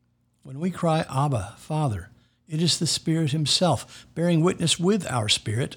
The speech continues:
that we are children of God. And if children, then heirs, heirs of God and fellow heirs with Christ, provided we suffer with him in order that we may also be glorified with him.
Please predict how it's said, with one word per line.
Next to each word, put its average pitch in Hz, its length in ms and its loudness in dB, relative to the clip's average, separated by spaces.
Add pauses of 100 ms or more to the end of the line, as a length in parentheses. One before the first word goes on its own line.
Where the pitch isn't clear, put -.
that 175 140 -4
we 170 200 0
are 165 280 2
children 120 420 -2
of 135 140 0
God. 139 420 -2 (600)
And 131 260 0
if 175 260 -2
children, 143 680 -2
then 175 200 2
heirs, 190 520 -2 (280)
heirs 139 300 2
of 170 160 0
God 135 400 2
and 151 160 2
fellow 196 320 4
heirs 131 300 2
with 160 180 -6
Christ, 208 460 -2 (400)
provided 151 480 2
we 147 160 2
suffer 151 340 2
with 185 260 4
him 131 240 4 (260)
in 139 120 -2
order 180 320 2
that 151 240 -2
we 156 120 4
may 151 180 2
also 143 360 0
be 135 160 2
glorified 123 680 2
with 104 240 -4
him. 101 300 -6